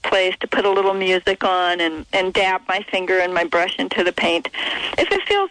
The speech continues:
good, then I just have to say, "Okay, well, this particular piece isn't working out, but maybe there's something else I can work on." And, and this also does still happen to me. So what I do to avoid that, 'cause I don't like those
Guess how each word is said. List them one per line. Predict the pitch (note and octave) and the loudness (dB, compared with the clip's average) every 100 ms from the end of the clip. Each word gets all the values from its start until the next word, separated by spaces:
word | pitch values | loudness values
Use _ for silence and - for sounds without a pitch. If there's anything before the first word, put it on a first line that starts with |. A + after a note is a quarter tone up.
| - | -2
good, | F#4+ G4 C#4+ A#3+ | 0 2 2 2
then | B3 | 0
I | A#3+ | 2
just | A#3 C4 | 0 0
have | D#4+ A#3+ - | 0 0 -2
to | A#3 | -2
say, | A#3+ A3 | 0 2
"Okay, | A3+ - E4+ | 0 0 2
well, | C4 C4+ | 2 2
this | D#4+ - | 0 -2
particular | D#4 - A4 C#4 G#3+ F#3+ | -4 -2 0 2 2 0
piece | - F#3 - | 0 0 0
isn't | E3+ E3+ - | -2 0 2
working | F3 - F3 E3+ | 0 0 -4 -2
out, | D3 D#3 - | 0 -2 -2
but | F#3+ | -2
maybe | A#3 E4 D4 | 0 0 0
there's | B3 - | 0 0
something | G#3 G#3+ F3+ | -4 -2 0
else | F#3 A3+ - | 0 0 -2
I | |
can | F3+ G#3+ F3 | -2 -4 0
work | D#3+ - | -2 0
on." | - D#3+ | -2 0
And, | F3 - - - - G#3 - | -2 -4 -6 -4 -2 -2 -2
and | A3+ B3 | -2 0
this | A#4 - - | -2 -4 -2
also | C4+ B4+ - G4 E4+ | -2 -2 -2 -2 0
does | C4 D#4+ - _ | 0 0 -4 _
still | D#4+ C#4 | 0 0
happen | - G3+ - G#3+ | 2 -2 -2 -6
to | - | -2
me. | A#3+ C4 G#3+ - | 2 2 2 2
So | A3 | 2
what | G#3+ F#3 | 4 2
I | A3 F4+ | 0 0
do | F#4+ E4+ C4 | 2 2 2
to | A3+ | 2
avoid | A3 - G#4 A3 - | 2 2 2 2 0
that, | - - | -2 -2
'cause | B3 | -2
I | C#4 | 0
don't | F#4 C#4+ A#3+ | 0 0 0
like | B3 | 0
those | - | -2